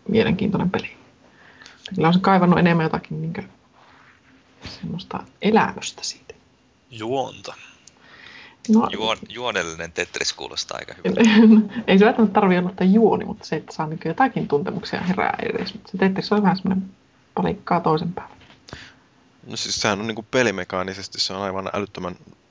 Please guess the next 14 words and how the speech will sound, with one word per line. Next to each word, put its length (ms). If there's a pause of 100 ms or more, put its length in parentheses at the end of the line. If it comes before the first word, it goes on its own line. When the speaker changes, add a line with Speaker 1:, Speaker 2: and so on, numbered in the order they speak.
(180)
Speaker 4:
lähes 340
täydellinen 640
peli, 300
mut 160
se 120
just, 240
että 120
siinä 200
ei 80
oikein 300
oo 60
mitään 480
sitten, 400 (760)
äh, 60